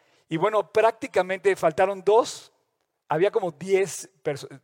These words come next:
grupos y personajes que yo, me han alentado mucho. Se los quiero compartir rápidamente. Este, y me, y, y bueno, estaban todos ahí. Yo decía,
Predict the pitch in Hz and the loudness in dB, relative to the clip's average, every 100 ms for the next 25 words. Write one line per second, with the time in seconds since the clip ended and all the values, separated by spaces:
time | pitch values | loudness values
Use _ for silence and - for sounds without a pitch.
0 | 135 165 180 180 147 - 127 139 147 143 | _ -6 -6 -6 -10 -10 -12 -8 -8 -8
1 | 147 - 131 143 147 139 143 147 147 127 | -12 -12 -10 -6 -6 -8 -10 -8 -8 -8
2 | 143 147 147 147 160 156 _ _ _ _ | -6 -6 -8 -12 -12 -12 _ _ _ _
3 | - 143 - 196 190 151 147 170 160 156 | -10 -6 -2 -2 0 -2 -2 -4 -4 -2
4 | 156 160 143 143 139 156 190 _ _ _ | -2 -2 -6 -8 -10 -10 -12 _ _ _
5 | _ _ - 139 - - 143 139 139 139 | _ _ -2 -2 -2 -4 -2 0 0 -2
6 | 135 - _ _ _ _ _ _ _ - | -6 -16 _ _ _ _ _ _ _ -12
7 | 151 156 156 156 156 139 160 190 170 190 | -10 -6 -2 0 -2 -4 -4 -4 -4 -4
8 | 202 - 196 170 185 190 156 190 | -4 -4 -4 -4 -6 -8 -4 -4